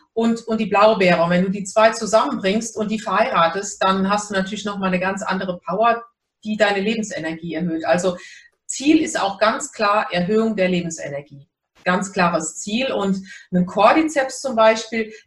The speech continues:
geht auf, auf den, ähm, na, Nieren- und Lungenmeridian. Und der Nierenmeridian ist ja unsere Lebensenergie. Und damit, äh, kannst du das natürlich sehr gut unterstützen. Und, äh, der wurde ja schon im alten China von den Herren genutzt, damit sie potenter sind. Das war so das Geheimmittel der Cordyceps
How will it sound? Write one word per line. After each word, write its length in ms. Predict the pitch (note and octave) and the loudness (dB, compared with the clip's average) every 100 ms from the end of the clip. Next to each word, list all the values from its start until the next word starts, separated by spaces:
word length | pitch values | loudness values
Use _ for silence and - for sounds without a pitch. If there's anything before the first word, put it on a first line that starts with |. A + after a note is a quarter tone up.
| _ | _
geht 260 | G#3+ - | -2 0
auf, 280 | F3+ F3+ F3+ - | 2 0 -2 -6
auf 240 | F3+ F3 | -4 -2
den, 400 | F3+ F3+ - - | 0 0 -2 -10
ähm, 380 | F3 E3 D#3 D#3 | -6 -6 -6 -8
na, 240 | F3+ F3+ F3+ | 0 2 4
Nieren- 400 | G3 A#3 C#4 A3+ | 4 4 2 2
und 140 | F3+ | 2
Lungenmeridian. 880 | G3 B3+ D4+ D4 C#4+ C#4+ C4+ C4 C4+ | 2 2 2 2 0 0 2 4 4
Und 140 | G3 F#3+ | 2 4
der 100 | F#3+ | 4
Nierenmeridian 840 | G#3 B3+ A3+ A3 G#3+ G3 G3+ F#3+ | 4 0 2 2 2 0 0 0
ist 180 | G#3+ - | -4 -2
ja 140 | A3+ | -2
unsere 320 | A#3 A#3 A#3+ | -2 -4 -4
Lebensenergie. 840 | A#3 A#3+ A#3 G#3+ G#3+ G#3+ G#3+ G#3+ G#3+ - _ | -4 -2 -4 -2 0 0 0 -2 -4 -16 _
Und 180 | G3 F#3+ | 0 4
damit, 380 | F#3 G3+ G3 - - - | 6 4 0 -4 -6 -2
äh, 100 | F#3+ | -2
kannst 360 | G3 G3 - | 0 -2 2
du 40 | F#3 | 0
das 100 | F#3 | 2
natürlich 600 | F3+ F#3 F#3 F3+ - - _ | -2 0 0 0 -4 -16 _
sehr 300 | F3+ F#3 F#3 | -6 2 2
gut 180 | F#3 F3 | 2 -4
unterstützen. 760 | E3+ F3 F3+ - F3+ - C3 - | -4 -6 -6 -4 -6 -6 -14 -16
Und, 360 | D3+ D#3 D#3+ - | -14 -14 -14 -10
äh, 200 | D3+ C#3+ - _ - - _ | -6 -6 -8 _ -20 -20 _
der 140 | F3 | 2
wurde 200 | F#3+ G#3 | 4 4
ja 60 | G3 | 4
schon 180 | G3 G#3 | 2 0
im 80 | F#3 | 2
alten 280 | G3 G#3 | 2 2
China 400 | F#3 B3 C4 B3+ | -4 -4 0 0
von 200 | - G#3 | 0 -2
den 160 | F3+ D3+ | -2 -2
Herren 460 | D3 G3+ C4 B3+ A3 | -4 -4 -2 -4 -4
genutzt, 460 | G#3 A#3 A#3 - | -4 -4 -6 -6
damit 280 | F#3+ F#3+ G3 | -2 -2 -4
sie 280 | - G3 F#3 - | -8 -6 -6 -6
potenter 560 | A#3 - A3 A#3 D#3 | -10 0 0 0 -2
sind. 260 | D#3+ D#3 D#3 | -2 -4 -6
Das 160 | D3+ | -6
war 120 | F3 E3+ | -2 -2
so 120 | E3 | -2
das 320 | D3+ D#3+ - | -4 -6 -8
Geheimmittel 600 | - - F#3 F#3 D#3 C3+ | -10 0 4 4 2 -4
der 160 | C3+ B2+ | -6 -10
Cordyceps 600 | - D3+ A#2 - - - | -8 -8 -8 -10 -12 -16